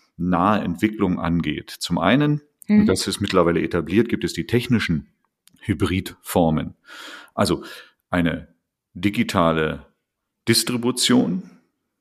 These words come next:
Speaker 1: durch Streaming, durch Broadcasting.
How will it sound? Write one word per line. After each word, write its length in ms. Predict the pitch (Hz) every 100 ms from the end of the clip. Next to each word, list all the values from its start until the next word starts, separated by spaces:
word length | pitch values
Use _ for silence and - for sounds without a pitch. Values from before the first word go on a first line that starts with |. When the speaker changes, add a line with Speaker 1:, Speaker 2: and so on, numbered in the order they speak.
| -
Speaker 1:
durch 560 | 82 76 - - - _ _ -
Streaming, 720 | - 98 98 117 107 104 101
durch 280 | 71 - -
Broadcasting. 1040 | 85 98 - 98 92 - 117 175 196 -